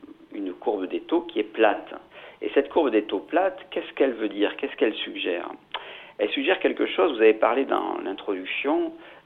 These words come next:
de l'inflation, et vous avez tout à fait raison, c'est-à-dire qu'effectivement, lorsque vous anticipez,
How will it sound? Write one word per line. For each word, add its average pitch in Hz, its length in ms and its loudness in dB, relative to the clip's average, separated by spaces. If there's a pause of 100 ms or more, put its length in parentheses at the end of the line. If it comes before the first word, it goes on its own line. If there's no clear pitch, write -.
(240)
de 92 880 0
l'inflation, 113 600 -4 (300)
et - 80 -4
vous - 160 -8
avez 90 100 0
tout 143 200 -6
à 131 80 4
fait 104 140 -4
raison, 101 400 -2 (160)
c'est-à-dire 131 360 -2
qu'effectivement, 139 760 -6 (480)
lorsque - 380 -2
vous 131 260 0
anticipez, 107 920 -2